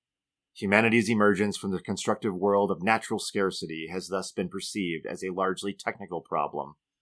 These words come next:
of placing the ungiving forces of nature under social command, creating and increasing surpluses, dividing labor,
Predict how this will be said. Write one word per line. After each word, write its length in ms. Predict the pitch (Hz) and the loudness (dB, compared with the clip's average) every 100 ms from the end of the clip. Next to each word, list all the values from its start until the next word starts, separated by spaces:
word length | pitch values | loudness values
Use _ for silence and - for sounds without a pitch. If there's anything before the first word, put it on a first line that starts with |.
| _ _ | _ _
of 180 | - - | -10 -6
placing 460 | - 113 113 92 | 0 2 2 -2
the 120 | 87 - | -4 -4
ungiving 500 | 101 101 104 95 95 | -4 -2 -2 -2 -6
forces 420 | - 101 92 95 | 0 0 0 -4
of 100 | 90 | -6
nature 480 | 98 113 - 80 76 | -2 -4 -4 -6 -6
under 180 | 92 87 | -6 -8
social 400 | - 123 120 107 | -4 -2 -2 -4
command, 540 | - 82 67 53 50 _ _ _ _ _ _ | -6 -10 -12 -16 -20 _ _ _ _ _ _
creating 460 | - 101 107 113 104 | 0 4 6 4 2
and 80 | 98 | 0
increasing 560 | 110 104 110 101 95 | -2 -2 -2 -2 -4
surpluses, 840 | 90 107 101 98 92 98 95 - - _ _ _ _ _ _ _ | -2 -2 0 -2 -2 -4 -6 -10 -18 _ _ _ _ _ _ _
dividing 500 | - 78 101 104 98 | -2 6 6 8 4
labor, 440 | 85 80 78 92 | 0 -2 -2 -4